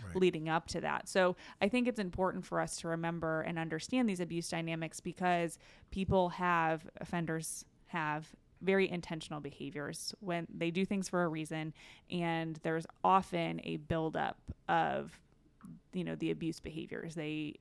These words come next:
Speaker 2: increase in either frequency or intensity or both. And I think that, that sort of painting that picture during an interview is important for us when we think about this didn't just happen overnight. There
Speaker 1: Yeah.
Speaker 2: ha-, there had to be things that led up to this. And what are the potential vulnerabilities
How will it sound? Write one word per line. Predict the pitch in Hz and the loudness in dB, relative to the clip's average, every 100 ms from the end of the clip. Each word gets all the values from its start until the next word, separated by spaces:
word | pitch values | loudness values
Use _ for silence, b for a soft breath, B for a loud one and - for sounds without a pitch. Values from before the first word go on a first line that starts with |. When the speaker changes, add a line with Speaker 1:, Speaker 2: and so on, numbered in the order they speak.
| - | -6
Speaker 2:
increase | 185 185 190 180 175 - - B B | -4 -2 0 0 0 -6 -14 B B
in | 175 | -4
either | 165 160 | -2 -2
frequency | - 214 202 185 180 160 | 0 0 0 0 0 0
or | 151 | 0
intensity | 165 175 175 160 | -2 -2 0 2
or | 151 147 | 2 4
both. | 170 170 - B B B | 4 4 0 B B B
And | 175 170 | -2 0
I | 175 | 0
think | 185 | 0
that, | 180 180 | 0 2
that | - - - | 2 2 -2
sort | - 180 | 0 0
of | 175 | 2
painting | 208 208 180 | 2 2 2
that | 165 - | 0 0
picture | 202 - 175 | 0 0 -2
during | 165 160 | 0 0
an | 175 | 4
interview | 254 226 | 4 6
is | 185 | 4
important | 175 165 175 165 165 | 2 0 0 -2 -2
for | 170 | 2
us | 160 160 - B B | 2 0 -8 B B
when | 180 | -2
we | 170 | -2
think | 170 196 175 | 0 -2 2
about | 170 160 - - | 4 4 2 0
this | 190 185 | 0 2
didn't | 196 | 0
just | 175 - | -2 -4
happen | 160 151 143 | -4 -4 -4
overnight. | 147 - - - - | -6 -6 -8 -10 -4
There | 175 | -4
Speaker 1:
Yeah. | 160 | -2
Speaker 2:
ha-, | 180 - | -4 -2
there | 180 | -2
had | 165 170 | 0 0
to | 165 | 0
be | |
things | 170 165 | 0 -4
that | 156 - | -6 -6
led | 156 147 | -6 -4
up | 147 143 - - - | -6 -2 -2 -4 -6
to | - 214 180 | 0 2 2
this. | 156 151 - B B B B | 0 -4 -8 B B B B
And | 180 170 170 | -2 -2 2
what | 170 175 - | 4 6 6
are | 170 165 | 4 2
the | 160 160 156 | 0 -2 -2
potential | - 160 165 165 165 | -4 -6 -6 -4 -4
vulnerabilities | 156 156 156 147 151 151 151 147 - | -4 -4 -4 -4 -6 -6 -6 -6 -10